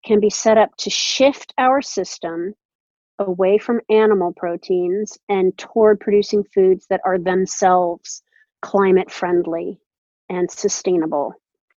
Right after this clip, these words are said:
The idea is we need to get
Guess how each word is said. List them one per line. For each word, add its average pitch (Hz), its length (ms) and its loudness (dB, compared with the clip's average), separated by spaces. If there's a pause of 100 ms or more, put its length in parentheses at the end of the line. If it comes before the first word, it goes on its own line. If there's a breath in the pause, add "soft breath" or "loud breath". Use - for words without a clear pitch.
(680)
The 196 200 4
idea 202 460 4
is 190 400 -2
we 196 100 2
need 196 200 0
to 202 60 -2
get 202 300 0